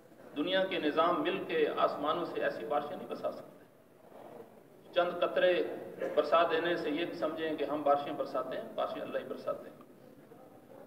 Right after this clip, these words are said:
یہ سارے کا سارا نظام، یہ اللہ پاک نے اتنا قوی بنایا ہے اور اتنا منظم ہے کہ تھوڑی سی عقل رکھنے والے بندے کو بھی یہ سمجھ آ جاتا ہے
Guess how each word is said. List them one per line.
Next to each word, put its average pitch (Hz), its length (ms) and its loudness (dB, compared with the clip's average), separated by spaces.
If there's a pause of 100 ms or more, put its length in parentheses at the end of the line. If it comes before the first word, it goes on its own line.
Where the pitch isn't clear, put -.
(380)
یہ 143 180 0
سارے 175 300 8
کا 180 100 4
سارا - 340 6
نظام، 156 360 4 (920)
یہ 139 100 2
اللہ 156 280 6
پاک 170 180 10 (120)
نے 160 80 -2
اتنا 156 240 -2 (100)
قوی 208 260 0
بنایا 151 360 8
ہے 120 120 2 (240)
اور 131 140 -4
اتنا 151 260 -2
منظم 147 560 4
ہے 139 140 6 (1200)
کہ 151 160 -4
تھوڑی 214 240 -2
سی 202 180 0
عقل 190 240 2
رکھنے 170 220 0
والے 156 240 4
بندے 151 320 0
کو 151 80 0
بھی 147 120 0
یہ 143 120 2
سمجھ 185 260 0
آ 165 60 4
جاتا 143 300 6
ہے 139 80 8